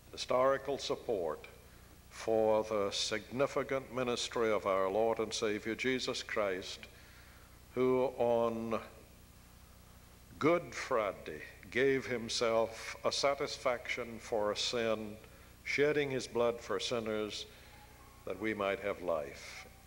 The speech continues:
who rose on the first day of the week, an event so majestic, so significant,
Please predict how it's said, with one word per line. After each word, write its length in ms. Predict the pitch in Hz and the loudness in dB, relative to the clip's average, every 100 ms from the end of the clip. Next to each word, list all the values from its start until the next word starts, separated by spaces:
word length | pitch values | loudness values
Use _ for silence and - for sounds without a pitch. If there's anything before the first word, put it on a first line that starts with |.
| - - - - | -20 -20 -18 -4
who 80 | 107 | 0
rose 580 | 110 135 143 143 131 - | 4 6 6 4 2 0
on 280 | 131 131 | 0 2
the 80 | 123 | 2
first 480 | 120 151 156 156 - | 2 4 4 2 2
day 180 | 127 127 | 2 4
of 120 | 120 104 | 2 0
the 80 | 107 | -2
week, 460 | 98 80 - - - - - - - - - - - - - - | -2 -4 -8 -14 -16 -20 -20 -20 -20 -20 -20 -20 -20 -20 -12 -4
an 120 | 104 | 0
event 400 | 107 127 139 143 - - - - - - - - | 2 4 2 0 -4 -16 -20 -20 -20 -20 -20 -12
so 500 | - - 151 151 156 147 | -4 2 4 4 4 0
majestic, 880 | 131 117 120 101 - - 127 - - - - | -2 0 0 0 -2 -8 -10 -12 -20 -20 -14
so 400 | - - 143 143 | -4 2 4 4
significant, 1120 | 131 - 131 107 107 113 - 82 67 67 - | 2 0 0 -2 -2 -2 -2 -6 -8 -10 -12